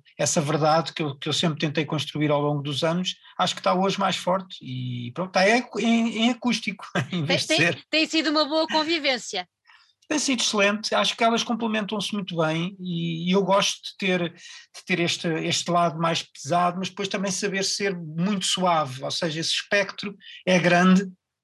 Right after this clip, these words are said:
Speaker 1: na minha existência, também naquilo que eu uso, que eu, que eu ouço, né? E portanto, eh, eu sou assim, sou muito versátil e eu gosto de musicalmente também poder expressar dessa forma, com esse espectro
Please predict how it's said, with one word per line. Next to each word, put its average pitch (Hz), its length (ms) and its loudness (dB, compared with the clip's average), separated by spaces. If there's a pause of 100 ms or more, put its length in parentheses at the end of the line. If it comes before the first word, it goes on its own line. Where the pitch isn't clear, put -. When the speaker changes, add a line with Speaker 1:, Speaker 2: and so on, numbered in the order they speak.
(120)
Speaker 1:
na 165 140 4
minha 175 260 8
existência, 170 640 2
também 170 240 0
naquilo 160 240 -2
que 170 140 -2
eu 165 80 0
uso, 180 440 -4
que - 120 -6
eu, 147 80 -4
que - 100 -8
eu 165 80 2
ouço, 208 320 0
né? 147 200 -2 (440)
E 170 60 -2
portanto, 214 680 0 (240)
eh, 214 340 0
eu 220 60 0
sou - 200 -2
assim, 226 200 0
sou 226 180 0
muito 214 200 -6
versátil 185 600 -2
e 185 80 -4
eu 180 100 -2
gosto 175 440 -4
de 170 120 -4 (240)
musicalmente 175 560 -2
também 180 220 -2
poder 151 200 -6
expressar 156 540 -4
dessa 143 260 -6
forma, 131 380 -2
com 147 140 2
esse 139 140 2
espectro - 480 -2